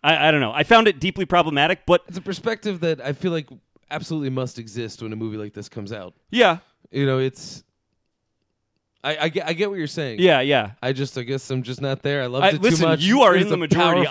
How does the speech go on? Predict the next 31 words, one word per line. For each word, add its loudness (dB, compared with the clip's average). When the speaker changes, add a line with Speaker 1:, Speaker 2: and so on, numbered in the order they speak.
Speaker 2:
powerful 4
movie. 4
Speaker 1:
know 8
I'm 4
in 0
the 0
Speaker 2:
<laughs> 0
Speaker 1:
minority -2
here. -6
I 0
totally 0
know -2
it. -10
Uh, -4
and 0
I'm 0
willing 6
to -6
admit -4
ignorance, -6
uh, -6
that -6
might -4
be -6
the -10
reason -10
for -20
that. -20
Uh, -10
but, -6
uh, -4